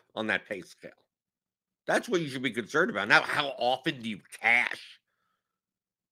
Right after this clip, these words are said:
'Cause if you're playing lineups where you're cashing more often but not winning as much, you're, you're, you're gonna, you're lose-, you're gonna bleed money away. So it's not about how often you win, how often you cash, how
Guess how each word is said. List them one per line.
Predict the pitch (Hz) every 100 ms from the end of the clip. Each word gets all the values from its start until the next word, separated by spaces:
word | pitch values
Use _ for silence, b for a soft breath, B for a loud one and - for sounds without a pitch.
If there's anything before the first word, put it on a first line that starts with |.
| _ _ _ _ _ _ _ _ _ _
'Cause | 101
if |
you're | 143
playing | 151 196 220
lineups | 175 202 247 143 -
where | 123 139
you're | 139 139 131 - -
cashing | 156 175 160 135
more | 127 139 131
often | 175 - 117 107
but | 110
not | 117 127 113
winning | 127 160 131
as | 95
much, | 92 165 147 -
you're, | 107 127
you're, | 123 127 - _ _
you're | 117 139
gonna, | 151 - -
you're | 127
lose-, | 160 269 214
you're | 160
gonna | 240 226
bleed | 233 262
money | 269 277
away. | - - - _ _ _ _ _ _ _ _ _ _ _ _ _ _
So | 127
it's | 127
not | 180 220
about | 202 185 170
how | 180 202
often | 202 220 220 220 214
you | 214
win, | 214 240 - 147
how | - 175
often | 180 226 220 226 220
you | 185
cash, | - 214 123 -
how | 143